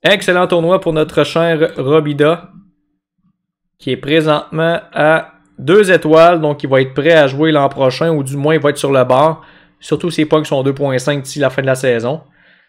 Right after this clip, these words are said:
Il faudra s'assurer de le mettre au moins dans le top neuf, parce qu'on voit que sa défensive, là, il est à douze. On a quatorze d'offensive, douze de défensive, quatorze physique et treize mental. Donc, défensivement, mettons, si on le met sur la carte, là, ça ne rendrait pas trop, trop service.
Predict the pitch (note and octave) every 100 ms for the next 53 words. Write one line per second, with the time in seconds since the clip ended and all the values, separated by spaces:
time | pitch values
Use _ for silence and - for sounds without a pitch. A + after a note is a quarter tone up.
0 | _ _ _ _ _ A#2+ C#3 C#3 D#3+ E3
1 | E3+ F3+ D#3+ D3 E3+ E3+ E3 D#3+ F#3 E3
2 | D3 - D#3 - D3+ D3 F3 F3+ - -
3 | - _ _ C#3 C3+ - C#3+ C#3 C3+ E3
4 | D#3+ D3+ D3+ C#3 C3 F3+ D#3 D3 D3 B2+
5 | B2 D#3 F3 D3 C3+ C3 D#3 F3 D#3+ D#3
6 | D#3 C#3+ E3 F3 D3 E3 E3 D#3 C#3+ -
7 | C#3+ C3 D#3+ D#3+ C#3+ D#3 D3+ D3 C3+ D3
8 | D#3 C#3 - D3 C#3+ C#3 C3 A#2 F3 D3+
9 | C3+ B2+ D3 D#3+ D3+ D3+ C#3 D#3+ E3+ -
10 | - - - _ - F3 F3 E3 D#3 D#3+
11 | D3+ C#3 C3 D#3+ D#3 C#3+ C#3 C3 C#3 C#3
12 | C3+ C3+ D#3 D#3 C#3+ D3 D3+ D3 A#2 A#2
13 | D#3+ - -